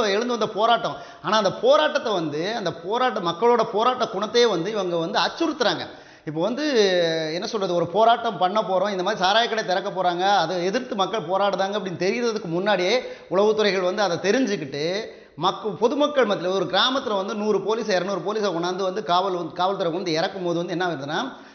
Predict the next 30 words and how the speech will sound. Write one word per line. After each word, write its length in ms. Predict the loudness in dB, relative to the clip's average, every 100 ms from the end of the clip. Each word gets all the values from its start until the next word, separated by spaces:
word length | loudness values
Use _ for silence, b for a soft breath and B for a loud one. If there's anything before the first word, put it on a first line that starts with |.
| B
தன்னாலே 320 | -2 2 4
மக்கள் 280 | 2 0 0
வந்து, 220 | 0 0 -2 -4 -6
வெளி 200 | -2 2
உலகம் 300 | 2 2 2
தெரியாதவங்க, 500 | 0 0 0 -2 0 0
நிர்வாகத்தை 480 | 0 4 4 4 0
பத்தி 160 | -4 -4
தெரியாத 340 | -2 0 0
பொதுமக்கள் 460 | -2 -2 -2 -2 -4
வந்து 180 | -4 -8 -10 -14 -8
அச்சுறுத்தப்படுறாங்க. 680 | -2 0 0 0 0 -2 -8 B B
அவங்க 200 | 0 2
இயற்கையாவே 560 | 2 4 2 4 4 4
பயப்படுறாங்க. 600 | 4 2 2 0 0 -2 -8 B B
அந்த 240 | -4 0 2
மாதிரி 240 | 2 2 0
மக்களை 340 | -2 2 2
வந்து 180 | 4 2
அச்சுறுத்தலுக்கு 580 | 0 -4 0 0 0 -2
உள்ளாகி 560 | 0 0 2 2 2 0
தே-, 220 | 0 0
இது 160 | 2 0
பண்றாங்க. 400 | 0 0 0 0
அப்போ 180 | -2 -2
வந்து 140 | 0
மக்களுக்கு 380 | 0 0 -2 -2
இப்படி 140 | -4 -2
தெரியாம 300 | 2 2 2
இருக்கும். 340 | 0 0